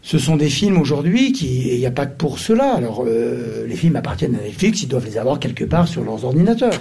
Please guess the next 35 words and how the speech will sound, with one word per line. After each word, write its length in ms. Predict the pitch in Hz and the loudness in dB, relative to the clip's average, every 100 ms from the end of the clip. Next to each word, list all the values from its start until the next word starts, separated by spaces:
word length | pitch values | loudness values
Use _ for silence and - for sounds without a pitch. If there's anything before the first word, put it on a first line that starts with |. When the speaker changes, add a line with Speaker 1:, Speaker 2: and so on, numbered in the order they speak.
| - | -2
Speaker 2:
il 40 | 120 | -2
n'y 60 | |
a 40 | 117 | 0
plus 140 | 160 | 2
aucune 220 | 147 185 | 4 4
obligation, 680 | 156 151 151 135 - 190 190 | 4 2 2 2 2 2 2
puisque 240 | 175 - | 0 0
les 100 | 151 | 2
films 180 | 135 151 | 2 2
ont 40 | |
été 100 | 135 | 2
diffusés 320 | 135 131 147 143 | 2 0 2 2
dans 160 | 127 | 2
un 40 | 123 | 2
pays, 360 | 123 143 170 185 | 2 4 4 2
par 180 | 135 | 2
exemple, 280 | 123 127 160 | 0 2 0
qu'ils 120 | 143 | 0
soient 200 | 131 143 | 2 2
stockés 300 | 143 131 127 | 2 0 2
dans 80 | 151 | 2
les 80 | 120 | 2
cinémathèques 420 | - 123 120 151 | 2 0 2 2
des 80 | 135 | 2
pays 160 | 127 147 | 2 2
dans 100 | 131 | 4
lesquels 260 | 120 151 | 2 2
ils 120 | 143 123 | 2 0
ont 40 | |
été 120 | - | 0
distribués, 440 | 127 127 170 190 185 | -2 0 4 4 4
qui 60 | |
était 140 | 151 139 | 0 2
quand 80 | 160 | 2
même 220 | 156 | 2